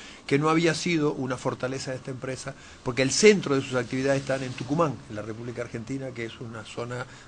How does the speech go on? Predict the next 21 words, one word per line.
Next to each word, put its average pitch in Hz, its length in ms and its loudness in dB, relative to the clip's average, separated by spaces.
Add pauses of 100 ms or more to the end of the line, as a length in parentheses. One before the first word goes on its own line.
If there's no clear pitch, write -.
reconocida 127 580 -2
para 113 200 -2
los 113 120 -6
cítricos 113 480 -8
agrios 135 380 -2 (140)
y 147 60 -8
no 117 120 -6
para 117 220 -6
los 110 100 -8
dulces, 123 300 -8
como 107 160 -12
es 110 80 -10
el 117 40 -12
caso 110 240 -10
nuestro. 107 240 -14 (680)
Entonces, 165 340 4
esta, 185 460 12 (340)
nuevos 180 240 8
productos, 165 680 0 (240)
incremento 160 580 0
productivo 175 580 -2